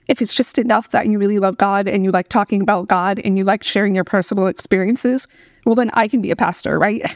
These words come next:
<laughs> 'Cause here I am talking about God, talking about my personal experiences, talking about what I've learned from the Bible, what I've gleaned from the Bible.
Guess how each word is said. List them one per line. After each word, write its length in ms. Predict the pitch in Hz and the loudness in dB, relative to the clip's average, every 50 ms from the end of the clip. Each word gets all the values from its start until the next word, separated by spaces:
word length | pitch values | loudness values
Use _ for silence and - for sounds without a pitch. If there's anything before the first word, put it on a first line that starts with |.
| - - - - - - | -4 -4 -4 -2 0 -2
<laughs> 420 | 262 - - - - - - - | -4 -4 -4 -20 -20 -20 -16 0
'Cause 180 | - 220 202 - | 0 0 2 2
here 140 | 233 240 | 2 2
I 60 | 233 233 | 2 0
am 340 | 277 311 277 220 220 214 | 0 0 2 2 2 0
talking 340 | 214 - 226 202 - 233 214 | 2 2 0 0 0 0 -2
about 340 | 226 214 226 233 226 - - | 2 2 2 0 0 0 0
God, 340 | 262 247 226 233 233 220 233 | 0 2 2 0 0 -2 0
talking 300 | - 233 196 - - 220 | 0 0 0 0 0 2
about 160 | 214 220 214 | 2 2 2
my 100 | 233 214 | 0 -4
personal 380 | - - 226 214 - - 226 226 | 0 -2 -2 0 0 2 2 2
experiences, 760 | 214 - - - 233 226 220 226 220 - - 226 220 220 220 | 0 -2 -2 -2 0 0 2 0 -2 0 0 0 0 0 -2
talking 360 | - - 214 214 - 220 214 | 0 0 0 0 0 -2 0
about 220 | 214 226 226 208 | 2 2 0 0
what 180 | 202 220 214 - | 0 -2 0 0
I've 280 | - 196 202 214 220 - | 0 -2 -2 -4 -2 0
learned 380 | 226 214 208 208 214 214 214 - | 0 0 2 2 0 0 -2 0
from 220 | - 233 220 214 | 0 0 2 2
the 80 | 208 202 | 2 0
Bible, 400 | 220 208 208 202 208 202 196 196 | 0 0 0 0 0 0 2 0
what 180 | 196 180 - | 0 0 2
I've 240 | - 202 190 208 208 | 0 0 0 -2 0
gleaned 280 | - 220 208 202 196 - | 0 2 2 2 0 0
from 160 | - 214 208 | 0 0 0
the 80 | 202 | 0
Bible. 440 | 202 208 208 202 208 202 190 190 190 | 0 0 -2 0 0 0 0 0 -4